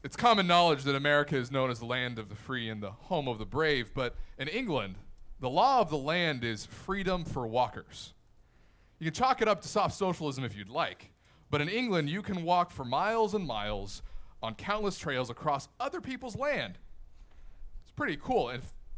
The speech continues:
and I benefited, benefited it from it when I lived in England for a few months. I was able to grab a map, pick a destination, and just walk through people's land, and, and it was great. I was able to enjoy the idyllic countryside of England and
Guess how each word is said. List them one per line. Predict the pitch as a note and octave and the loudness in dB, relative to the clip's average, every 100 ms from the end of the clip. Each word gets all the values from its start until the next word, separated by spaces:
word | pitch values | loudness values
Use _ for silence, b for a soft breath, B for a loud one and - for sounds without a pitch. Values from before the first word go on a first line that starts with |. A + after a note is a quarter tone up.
| - | -2
and | D3 | 0
I | C#3 | 2
benefited, | C#3+ A3 F#3+ E3 C#3+ - - - | 4 2 2 0 -2 -4 -16 -4
benefited | G3+ A3+ D#3+ B2+ | 0 0 0 -4
it | A#2+ | -4
from | C#3+ | -4
it | B2+ | -2
when | B2+ | 0
I | B2+ A#2+ | 0 0
lived | C#3 E3 C3+ | 0 -2 -2
in | B2 | -4
England | A#2 A#2+ A2+ | -4 -4 -4
for | - A2+ | -4 -6
a | |
few | - A#2 | -4 -4
months. | A2+ B2+ E3 | 0 0 0
I | D3 | -2
was | C3+ - B B | -2 -6 B B
able | D#3+ D#3+ | 2 2
to | |
grab | C3+ D3+ A3+ | 4 4 4
a | |
map, | A3+ D#3 G3+ - B B B - | 4 2 2 -2 B B B 0
pick | G#3+ | 2
a | A#3+ | 4
destination, | G#3+ G#3 D#3 C#3+ F#3 | 4 4 0 0 -2
and | F#3+ | -2
just | F#3 G#3+ - - | -2 -4 -8 -8
walk | E3 C#4 - - _ - b b - | -6 -6 -10 -20 _ -20 b b -12
through | - D#3 | -2 0
people's | F3+ D#3+ | 0 0
land, | G3 G#3+ G#3+ G3 | 4 6 6 4
and, | G3 | 2
and | G#3+ A#3 | 0 -2
it | |
was | D4+ | -2
great. | A#3+ C4+ E4 C3+ | -2 -4 -4 -2
I | D3 | 0
was | E3+ E3 | 0 -2
able | E3+ | -4
to | F3 | -2
enjoy | E3 D#3 F3+ | -2 0 -2
the | D#3+ E3 | 0 0
idyllic | D3+ F3+ G3+ F#3 - b b b - | 0 2 2 2 -2 b b b -4
countryside | F#3 F#3 D#3+ C3+ D#3+ B2 A2+ G#2+ G2 - b b _ - | -2 -2 -2 -2 0 2 2 -2 -6 -12 b b _ -8
of | A#2+ A#2+ | -6 -4
England | D#3 D#3+ C#3+ A2+ G#2+ | -2 0 2 0 -2
and | C3+ | -6